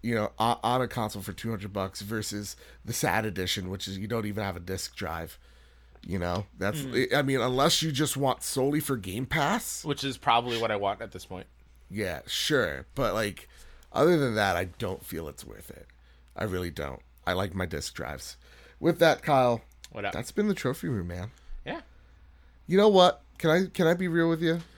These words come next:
Speaker 1: I
Speaker 2: Be
Speaker 1: said at the
Speaker 2: real.
Speaker 1: beginning of the show I had a nasty attitude.
Speaker 2: Always be real.
Speaker 1: <sighs>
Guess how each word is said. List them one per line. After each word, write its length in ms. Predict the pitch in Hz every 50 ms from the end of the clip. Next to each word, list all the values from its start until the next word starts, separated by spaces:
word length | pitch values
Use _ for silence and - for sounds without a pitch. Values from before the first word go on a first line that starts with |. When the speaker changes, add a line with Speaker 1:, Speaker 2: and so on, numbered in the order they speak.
| - - -
Speaker 1:
I 60 | -
Speaker 2:
Be 60 | 131
Speaker 1:
said 140 | 131 151 165
at 40 | 165
the 60 | 156 147
Speaker 2:
real. 80 | 151
Speaker 1:
beginning 260 | 156 143 151 151 147
of 40 | 143
the 40 | 139
show 180 | 131 - 156 131
I 80 | 131 135
had 100 | 127 113
a 60 | 107
nasty 420 | 101 113 110 107 104 - 110 104
attitude. 440 | 101 87 85 85 - - 78 71 - - -
Speaker 2:
Always 280 | 170 180 185 180 160 -
be 140 | - 135
real. 240 | 120 104 92 80 73
Speaker 1:
<sighs> 40 | -